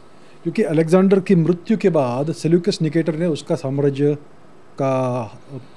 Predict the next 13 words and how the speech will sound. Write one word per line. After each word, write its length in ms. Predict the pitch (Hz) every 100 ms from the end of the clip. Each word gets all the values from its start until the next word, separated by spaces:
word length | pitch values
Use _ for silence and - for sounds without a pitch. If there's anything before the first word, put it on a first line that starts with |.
| - - -
शासन 420 | - 143 165 156
संभाला, 400 | 139 139 135 160 220 - - - - - - -
और 100 | 180
उसने 340 | 156 - 208
भी 200 | 185 214
फिर 260 | - 202 196 -
India 280 | 151 151 165
को 220 | 165 175
invade 300 | 139 139 147
करने 260 | 147 135 135
की 160 | 131
कोशिश 360 | 139 127 131 123
की। 260 | - 202